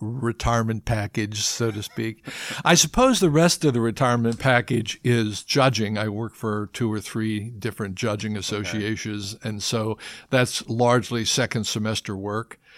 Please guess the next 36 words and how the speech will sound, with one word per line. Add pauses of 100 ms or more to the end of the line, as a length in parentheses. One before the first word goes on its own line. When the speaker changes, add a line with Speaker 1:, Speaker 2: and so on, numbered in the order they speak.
(400)
Speaker 1:
And
then,
uh, (520)
the
rotation
of
guest
conducting
opportunities,
uh, (200)
when
they
come
along,
you
know,
the
phone
rings,
and (380)
if
I
can
do
it,
I
will
do
it, (120)
Speaker 2:
All
Speaker 1:
and
Speaker 2:
right.
Speaker 1:
happy
to
do
so.